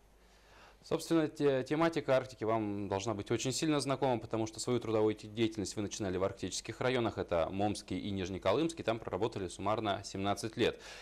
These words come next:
И вот каким, на ваш взгляд, должен быть закон о развитии арктической зоны,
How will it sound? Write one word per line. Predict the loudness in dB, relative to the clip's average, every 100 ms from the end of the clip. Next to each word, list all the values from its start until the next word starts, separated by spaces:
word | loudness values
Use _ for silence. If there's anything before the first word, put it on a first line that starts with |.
| -6
И | 0
вот | 0 0
каким, | 0 2 4
на | 4
ваш | 2
взгляд, | -4 0 0 2
должен | 2 2 0
быть | -4 -2
закон | 0 2 2
о | 4
развитии | 2 0 -2 2
арктической | 0 -2 -10 -8 -2 -2
зоны, | 2 2 4 2 2 0 -2